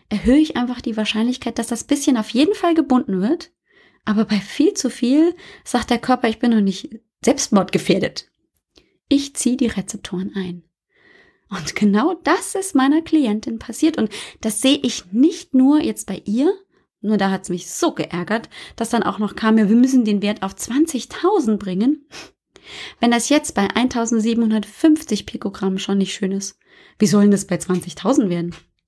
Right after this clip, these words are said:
Keine Antworten. Die habe ich auch natürlich nicht. Ähm, ich werde sie nachliefern, sollte ich den Mut haben,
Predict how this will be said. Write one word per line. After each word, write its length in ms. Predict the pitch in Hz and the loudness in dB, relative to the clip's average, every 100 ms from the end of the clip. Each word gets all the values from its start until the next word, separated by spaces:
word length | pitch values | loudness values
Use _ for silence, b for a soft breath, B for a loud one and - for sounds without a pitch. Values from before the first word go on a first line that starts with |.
| _ _ _ _ _ _ _ _ | _ _ _ _ _ _ _ _
Keine 280 | - 180 190 | -2 2 2
Antworten. 520 | 180 - - 170 - _ _ _ B B B B | 0 -8 -14 -16 -20 _ _ _ B B B B
Die 120 | 214 | 2
habe 200 | 214 339 | 2 4
ich 140 | 339 - | 2 2
auch 140 | 254 | 2
natürlich 460 | 254 247 254 247 247 | 2 2 0 -2 2
nicht. 300 | 277 320 - | 2 2 -2
Ähm, 320 | 202 202 214 - | 0 2 0 -4
ich 180 | 202 - | -6 0
werde 240 | 214 214 | 2 2
sie 100 | 208 | 2
nachliefern, 640 | 202 233 - 196 196 240 | 2 2 2 0 2 -2
sollte 340 | 262 202 214 - | 2 2 2 2
ich 280 | 214 - - B B B - | -2 -2 -10 B B B 0
den 240 | 208 190 185 | 4 4 4
Mut 320 | 277 - - | 2 -2 -4
haben, 500 | 180 180 262 - | -2 0 0 -2